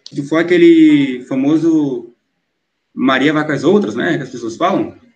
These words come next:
tu vai ser só mais um profissional. Tu tem,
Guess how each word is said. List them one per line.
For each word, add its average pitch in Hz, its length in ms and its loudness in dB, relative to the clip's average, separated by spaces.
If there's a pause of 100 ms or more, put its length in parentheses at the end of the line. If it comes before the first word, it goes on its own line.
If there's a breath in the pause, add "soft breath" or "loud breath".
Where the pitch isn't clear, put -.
(680)
tu - 60 -14
vai - 120 0
ser 180 120 -2
só 175 140 -2
mais 185 160 0
um 104 60 -2
profissional. - 680 -6 (400)
Tu 143 140 -6
tem, 156 380 0